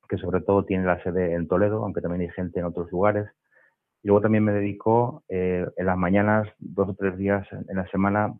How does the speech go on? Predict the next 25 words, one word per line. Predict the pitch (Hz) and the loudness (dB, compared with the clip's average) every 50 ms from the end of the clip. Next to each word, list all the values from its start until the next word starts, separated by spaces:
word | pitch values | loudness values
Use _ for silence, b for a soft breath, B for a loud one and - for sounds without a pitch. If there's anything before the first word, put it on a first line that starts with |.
| _ - | _ -6
voy | 87 90 95 98 | -2 0 2 2
a | 90 - | 0 0
San | - 95 92 92 | -2 -2 0 2
Dámaso | 107 107 104 101 101 - - 110 113 117 _ _ _ _ _ _ _ _ _ _ _ - | 2 2 2 0 -2 -4 -6 -6 -6 -8 _ _ _ _ _ _ _ _ _ _ _ -8
a | 90 92 | -8 -8
estudiar | 90 - _ - 92 92 95 95 95 95 92 92 90 90 - | -8 -8 _ -2 2 4 4 6 6 6 4 4 2 -2 -6
teología | - 92 90 90 - - 95 90 | -2 0 0 0 0 -2 -2 0
bíblica. | 90 107 104 104 104 101 98 98 107 113 123 117 _ _ _ _ _ _ _ _ _ _ _ _ _ _ _ _ _ _ - | 0 0 0 0 0 -2 -2 -2 -4 -4 -4 -6 _ _ _ _ _ _ _ _ _ _ _ _ _ _ _ _ _ _ -2
Y | 92 | 0
bueno, | 92 98 95 85 | 2 2 2 2
pues | 87 90 85 | 2 0 0
la | 90 87 | 0 -2
parroquia | - 85 80 87 92 90 - 98 | -2 0 0 0 0 0 0 0
es | 95 92 | 0 0
una | - 92 90 | -2 -4 -4
parroquia, | - 87 85 87 87 - - 95 92 92 90 87 87 85 85 85 82 b b b b _ _ _ - | -4 -4 -4 -4 -4 -2 0 2 4 4 4 4 2 0 -2 -4 -6 b b b b _ _ _ -6
digamos, | - 87 90 90 92 90 87 87 87 87 - _ _ | -4 -2 -2 0 0 -2 -2 -2 -4 -8 -12 _ _
de | - - - - 98 - - | -20 -20 -20 -18 -8 -4 -2
una | 92 90 90 | 0 0 0
población | - 87 87 87 87 87 - - 87 87 85 80 76 76 76 - - - | 0 0 0 0 0 0 -2 -2 -2 0 0 -2 -4 -6 -8 -10 -12 -8
media, | - 90 101 107 104 101 101 98 98 104 104 | -2 2 4 6 6 6 6 4 4 4 2
unos | 98 98 92 90 90 87 - _ _ _ - | 2 2 0 0 -2 -2 -6 _ _ _ -2
tres | 92 85 85 | 0 0 2
mil | 87 95 98 | 2 2 2
habitantes, | 92 87 90 85 104 107 107 101 - 98 98 101 101 | 2 2 2 2 2 2 2 2 0 0 0 -2 -2